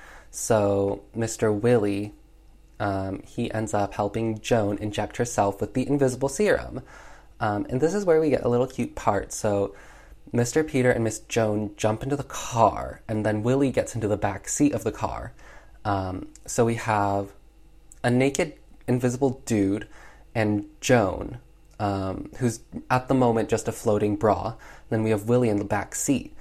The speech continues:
So they take off driving with Peter driving. But when they're going to the sanitarium, the police end up wee-woo-wee-wooing because obviously nobody's driving the car and they see that.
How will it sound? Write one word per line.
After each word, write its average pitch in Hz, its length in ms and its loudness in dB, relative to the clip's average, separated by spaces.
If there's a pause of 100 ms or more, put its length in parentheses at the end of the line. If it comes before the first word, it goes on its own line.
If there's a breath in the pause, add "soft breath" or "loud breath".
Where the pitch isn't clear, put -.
(160 loud breath)
So - 160 0
they 127 160 4
take 139 380 0
off 110 280 2
driving 107 500 4
with 101 160 -4
Peter 107 280 2
driving. 101 580 -2 (600 loud breath)
But 135 240 6
when 120 140 2
they're 123 120 2
going 120 320 4
to 156 80 -4
the 151 120 4
sanitarium, 113 840 2
the 101 80 0
police 120 520 0
end 107 200 0
up - 160 -2 (240)
wee-woo-wee-wooing 110 1300 2
because 101 520 -2
obviously 104 420 -2
nobody's 98 320 -2
driving 98 260 -6
the - 60 -16
car 110 300 2
and 101 100 0
they 98 80 0
see 143 260 -2
that. 107 360 -4